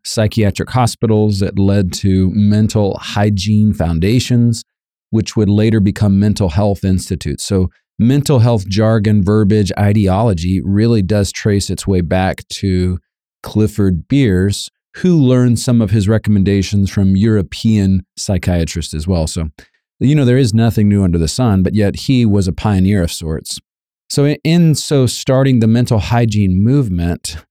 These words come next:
there comes everything with this now. There, there comes medicine,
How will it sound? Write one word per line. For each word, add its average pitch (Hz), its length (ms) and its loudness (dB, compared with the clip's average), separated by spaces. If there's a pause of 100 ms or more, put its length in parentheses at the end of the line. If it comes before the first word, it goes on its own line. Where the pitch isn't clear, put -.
(420)
there 113 240 0
comes 110 280 0
everything 90 560 -2
with 85 200 -6
this - 260 -10
now. 76 180 -6
There, 87 240 -4
there 98 280 0
comes 92 560 0
medicine, 117 840 0